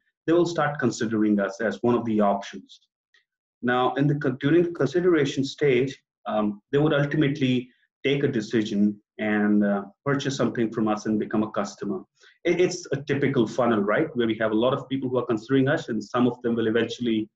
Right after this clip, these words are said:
uh, purchase the product and services that, that we offer. And then the whole relationship starts, where we service them,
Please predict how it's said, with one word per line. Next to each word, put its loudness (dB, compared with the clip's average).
uh, 0
purchase -4
the -6
product -2
and 0
services -2
that, -4
that -4
we 2
offer. -6
And 4
then 4
the 4
whole 6
relationship 2
starts, -2
where 4
we 0
service -2
them, 2